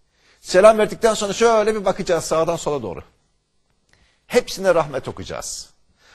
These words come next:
Rahmet okuduğumuz zaman azap gören o ruhlar, eğer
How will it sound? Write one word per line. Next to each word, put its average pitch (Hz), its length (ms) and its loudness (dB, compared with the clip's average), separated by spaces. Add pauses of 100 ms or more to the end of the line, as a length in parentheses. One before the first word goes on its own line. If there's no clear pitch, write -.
(140)
Rahmet 202 480 4
okuduğumuz 202 540 0
zaman 131 340 0 (560)
azap 233 400 6
gören 185 400 4
o 220 160 6
ruhlar, 190 680 6
eğer 175 220 8